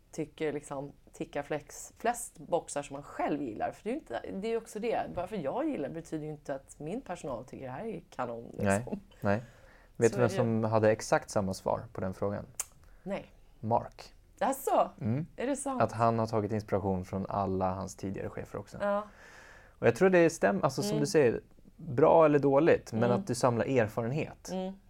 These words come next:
Speaker 2: Du behöver ju inte applicera det den personen har gjort eller
Speaker 1: Nej.
Speaker 2: visat i sin ledarskapsstil,
Speaker 1: Nej.
Speaker 2: men att samla erfarenhet för att
Speaker 1: Mm.
Speaker 2: själv bygga sitt egna
Speaker 1: Ja.
Speaker 2: ledarskapsstil.
Speaker 1: Exakt. Exakt.
Speaker 2: Men vad tror du att man kan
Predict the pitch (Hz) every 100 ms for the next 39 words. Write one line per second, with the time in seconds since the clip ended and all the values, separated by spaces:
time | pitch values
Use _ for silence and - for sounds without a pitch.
0 | - - 123 123 127 127 135 123 101 110
1 | - 151 139 95 90 92 92 92 92 95
2 | 95 92 95 92 98 - - 107 98 -
3 | 101 101 - 87 - - _ - 185 180
4 | 123 113 98 - 101 - 104 117 123 98
5 | - - 98 92 - 110 117 113 113 -
6 | - - 123 120 139 120 98 - 110 123
7 | 98 - 95 85 - 131 113 104 95 101
8 | 92 - - - - - - - - 104
9 | 107 131 107 104 _ _ _ - 117 98
10 | - - - - 113 - - 170 - -
11 | - - _ - _ - - - 135 139
12 | 151 - - 156 156 143 - 147 127 135
13 | 135 131 131 131